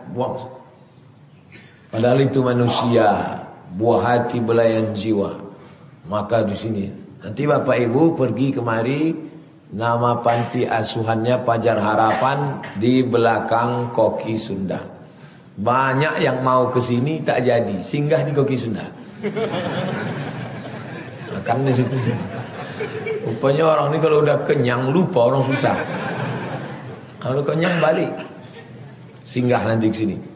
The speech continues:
Tapi kita ini tak punya waktu banyak. Oleh sebab itu maka inilah acara ini, nanti di-share videonya. Jadi di setiap kecamatan ada tim-tim kita untuk mencari nanti rumah per rumah,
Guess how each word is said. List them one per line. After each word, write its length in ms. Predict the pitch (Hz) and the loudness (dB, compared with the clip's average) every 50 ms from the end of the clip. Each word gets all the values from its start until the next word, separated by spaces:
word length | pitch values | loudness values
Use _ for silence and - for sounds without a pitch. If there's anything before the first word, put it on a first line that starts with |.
| - - - - - - - - - | -20 -20 -20 -20 -20 -20 -16 -4 0
Tapi 400 | 143 156 151 - 208 185 190 180 | 0 2 2 2 2 2 2 2
kita 180 | 190 190 156 | 2 2 2
ini 140 | 147 170 170 | 2 2 2
tak 240 | 160 165 147 127 - | 2 2 2 2 2
punya 240 | 135 143 143 139 135 | 2 2 4 6 6
waktu 320 | 131 127 - - - 123 | 4 4 2 0 -2 0
banyak. 840 | 113 117 120 120 120 117 113 110 107 107 104 104 101 98 98 92 - - - - - - - - - - - 110 | 2 4 4 4 4 4 4 4 4 4 4 4 4 4 4 2 2 0 -4 -8 -10 -14 -16 -18 -18 -12 -4 0
Oleh 160 | 113 120 117 | 2 2 2
sebab 320 | 113 - 117 113 113 113 | 2 2 2 2 2 2
itu 300 | 123 117 - - 120 113 | 2 0 0 0 0 0
maka 680 | 110 107 101 98 - 107 104 104 104 104 104 104 104 104 - - - - - - - - - - - - | 2 0 0 0 2 4 4 6 6 6 4 2 0 -2 -6 -10 -12 -14 -18 -20 -20 -20 -20 -20 -20 -12
inilah 560 | - 98 107 113 120 120 120 - - - - | -8 -4 0 0 2 2 2 2 0 -4 -6
acara 540 | - 107 98 - 107 104 104 101 101 101 98 | -6 -6 -4 0 2 4 4 4 4 2 2
ini, 480 | 107 117 127 131 131 135 - - - - | 0 0 -2 -2 -2 -4 -8 -12 -12 -8
nanti 460 | 95 104 107 107 101 - 120 123 123 | -4 -2 -2 -2 -2 0 0 2 2
di-share 480 | 113 120 113 113 - - 117 117 117 104 | 2 2 0 0 2 4 6 6 6 4
videonya. 640 | - 120 117 107 113 117 113 110 107 101 98 - - | 2 0 0 2 4 4 6 6 4 4 0 -2 0
Jadi 200 | 113 117 120 143 165 | 0 2 2 4 4
di 140 | - 156 156 | 4 4 2
setiap 400 | 143 139 135 135 143 143 - - | 4 2 2 2 2 0 0 2
kecamatan 580 | 139 123 - 131 127 127 131 135 131 143 143 | 0 0 2 2 2 2 2 2 4 2 2
ada 300 | 139 135 131 131 139 135 | 4 2 2 2 2 2
tim-tim 560 | - - 156 143 139 135 - - 147 139 135 123 | 2 2 2 2 2 2 2 2 2 2 2 2
kita 280 | 131 139 139 131 110 95 - - - - - - - - - - - - - - | 0 2 2 0 0 0 -2 -4 -6 -8 -12 -14 -16 -18 -20 -20 -20 -20 -14 -6
untuk 260 | 113 120 117 135 123 - | -4 -2 0 2 2 2
mencari 600 | 131 131 131 127 - 131 127 131 135 135 135 135 | 4 2 2 4 2 2 2 2 2 4 4 4
nanti 320 | 131 127 123 - 127 127 | 4 4 2 2 2 4
rumah 400 | 120 127 127 123 127 123 113 107 | 4 4 4 4 2 0 0 -2
per 120 | - 120 120 120 | 0 0 2 2
rumah, 280 | 120 120 123 110 104 | 2 2 2 0 0